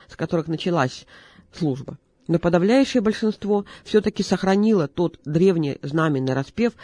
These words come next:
в том виде, какой он сложился в середине шестнадцатого века. Таким образом, мы можем сказать, что в литургической певческой традиции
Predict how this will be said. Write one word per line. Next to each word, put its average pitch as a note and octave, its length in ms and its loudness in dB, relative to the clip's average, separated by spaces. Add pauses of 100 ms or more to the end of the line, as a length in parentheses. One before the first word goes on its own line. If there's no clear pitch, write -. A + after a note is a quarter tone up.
(160)
в - 80 -16
том F3 180 2
виде, F#3 260 0
какой D#3 260 -2
он D3 60 -2
сложился D3+ 520 -2
в - 60 -6
середине E3 440 0
шестнадцатого D3 640 -4
века. B2 280 -8 (500)
Таким B3+ 300 2
образом, D#3 360 0
мы F#3 80 -2
можем A3+ 260 0
сказать, G#3 320 -4
что - 140 -10
в E3+ 60 -4
литургической G3 680 -2
певческой E3+ 460 -4
традиции E3+ 600 0